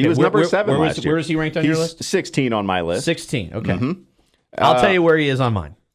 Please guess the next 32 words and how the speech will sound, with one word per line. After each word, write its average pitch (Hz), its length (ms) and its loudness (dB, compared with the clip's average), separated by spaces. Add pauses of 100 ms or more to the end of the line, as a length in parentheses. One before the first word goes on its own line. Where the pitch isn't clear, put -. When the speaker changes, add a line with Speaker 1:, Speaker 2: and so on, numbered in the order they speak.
(160)
Speaker 1:
after 113 240 -4
we 110 100 -2
get 101 160 -8
done. 85 260 -14
Speaker 2:
I've 113 140 -2
got 127 140 2
Elijah 120 320 2
Mitchell 113 320 0
at 104 100 0
eighteen. 98 480 -4
Speaker 1:
Okay, 104 240 -4
fair 110 220 -6
enough. 104 260 -8
We 104 80 -6
talked 92 240 2
Speaker 2:
Uh, 85 40 0
Speaker 1:
about 104 100 -2
that 98 120 -2
a - 40 -2
little 92 200 -2
bit 95 60 0
already. - 20 -
Speaker 2:
Yep, - 240 -4
yep. 120 280 -2 (260)
And 104 80 -4
then 135 60 0
I've 147 100 -4
got 160 160 -2
Cam 147 240 0
Akers 139 320 -4
at 131 140 -6
twenty. 151 320 -6